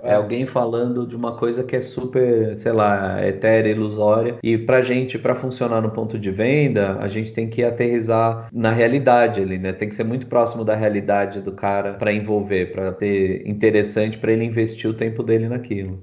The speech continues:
Speaker 2: Até pra ele fa-, pra ele achar que ele faz parte realmente daquilo, não uma
Speaker 1: Exatamente.
Speaker 2: peça descolada, né?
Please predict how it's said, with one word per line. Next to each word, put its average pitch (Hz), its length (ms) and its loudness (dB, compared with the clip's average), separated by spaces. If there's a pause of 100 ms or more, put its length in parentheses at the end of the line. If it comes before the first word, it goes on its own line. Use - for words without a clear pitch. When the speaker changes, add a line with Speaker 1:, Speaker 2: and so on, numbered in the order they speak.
(140)
Speaker 2:
Até 123 220 -2
pra 131 100 -4
ele 135 100 -4
fa-, 139 380 2
pra 123 100 -14
ele 123 80 -4
achar 127 220 -4
que 139 80 -6
ele 135 80 -6
faz 151 220 -8
parte 131 340 -2
realmente 123 300 -4
daquilo, 143 320 -2 (100)
não 95 120 6
uma - 80 4
Speaker 1:
Exatamente. 104 280 0
Speaker 2:
peça - 220 -2
descolada, 117 800 2
né? 107 120 -8